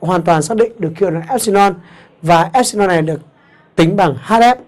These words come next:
Trong đó F là tần số của ánh sáng bị hấp thụ hay, hay phát xạ, đúng nhỉ? Còn H được tính bằng sáu phẩy sáu hai lăm nhân mười mũ trừ ba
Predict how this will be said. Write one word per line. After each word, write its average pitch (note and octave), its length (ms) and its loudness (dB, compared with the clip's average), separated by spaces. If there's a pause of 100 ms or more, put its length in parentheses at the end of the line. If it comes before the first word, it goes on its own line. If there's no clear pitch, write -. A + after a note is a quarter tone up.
(400)
Trong B3+ 160 2
đó G#3+ 280 4 (1200)
F B3+ 240 4
là F#3 100 4
tần E3+ 220 4
số F3 220 2
của F#3 100 0
ánh E3+ 100 4
sáng F3 200 0
bị G#3 100 2
hấp B3+ 120 6
thụ B3 260 -2
hay, E3 340 -4 (480)
hay E3 200 -4
phát G#3 180 0
xạ, A3 220 -2 (400)
đúng D#3+ 180 -6
nhỉ? E3+ 140 2 (500)
Còn D3+ 420 2 (140)
H - 140 -4 (560)
được F3 140 2
tính F3 160 -2
bằng F#3 160 -2
sáu - 160 -2
phẩy F#3+ 140 0
sáu E3+ 180 -2
hai G3 140 2
lăm G3+ 180 4
nhân F#3+ 240 -2
mười D3+ 180 2
mũ G#3 120 -4
trừ F3+ 140 -4
ba E3+ 120 0